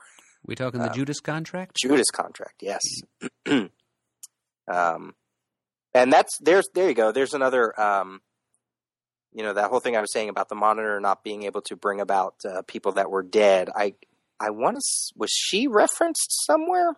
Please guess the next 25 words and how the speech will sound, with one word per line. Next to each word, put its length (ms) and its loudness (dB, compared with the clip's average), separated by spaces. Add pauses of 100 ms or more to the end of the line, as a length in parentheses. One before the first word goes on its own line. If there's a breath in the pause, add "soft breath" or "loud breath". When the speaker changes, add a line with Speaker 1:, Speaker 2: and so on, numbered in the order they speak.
Speaker 2:
Hmm. 920 -10 (440)
Speaker 1:
Well, 220 -4
it 60 -8
didn't 180 -4
happen 260 -4
in 100 -4
this 220 -6
issue, 380 -12
but, 160 -16 (100)
uh, 60 -6
Speaker 2:
No. 480 2 (1300)
Or 140 -10
was 160 4
it 100 4
a 60 0
crossover 580 0
where 200 2
she 120 -10
says 240 -2
something 300 -2
about, 320 -6
you 80 -12
know, 100 -6
what 140 -4
about, 200 -10